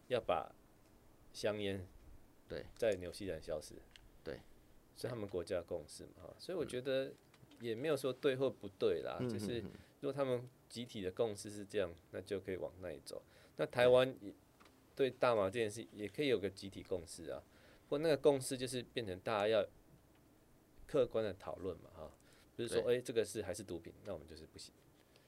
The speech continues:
Speaker 2: 对。
Speaker 1: 这样好像就，就有点太二把了，就是从由上而下去，
Speaker 2: 对。
Speaker 1: 去把这种压下来。其实我觉得，其实他-，我们还蛮，蛮开放的啊。我记得我是去，
Speaker 2: 嗯。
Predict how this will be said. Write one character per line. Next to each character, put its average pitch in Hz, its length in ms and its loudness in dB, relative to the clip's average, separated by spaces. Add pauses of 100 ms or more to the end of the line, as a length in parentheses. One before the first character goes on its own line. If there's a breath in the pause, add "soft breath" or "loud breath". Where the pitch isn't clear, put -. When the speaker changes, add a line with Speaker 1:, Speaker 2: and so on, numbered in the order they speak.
(180 soft breath)
Speaker 2:
对。 87 80 -4
Speaker 1:
这 175 80 0
样 131 100 -2
好 85 180 -6
像 110 220 -6
就， 113 260 2 (260)
就 120 140 -6
有 98 100 2
点 92 160 -6 (140)
太 113 120 -8
二 104 220 -2
把 - 140 -10
了， - 180 -16 (100)
就 104 120 -14
是 98 120 -8
从 87 220 -12
由 87 180 -8
上 98 220 -4
而 80 180 -10
下 87 260 -6 (800 soft breath)
去， 92 100 -6
Speaker 2:
对。 78 80 -6
Speaker 1:
去 - 140 -12
把 78 140 -8
这 95 100 -8
种 85 140 -8
压 82 200 -4
下 90 200 -14
来。 - 120 -12
其 - 120 -8
实 170 40 -2
我 160 80 4
觉 135 160 2
得， 143 160 6 (120)
其 - 120 -8
实 175 80 -2
他-， 160 140 -6
我 135 80 -2
们 139 180 -2
还 147 140 -2
蛮， 120 260 -2 (220)
蛮 113 180 -8
开 127 160 -2
放 127 240 -4
的 107 120 2
啊。 101 80 4
我 95 100 4
记 147 160 -2
得 131 140 4
我 98 120 6
是 127 200 -10
去， 120 240 -2
Speaker 2:
嗯。 - 40 -12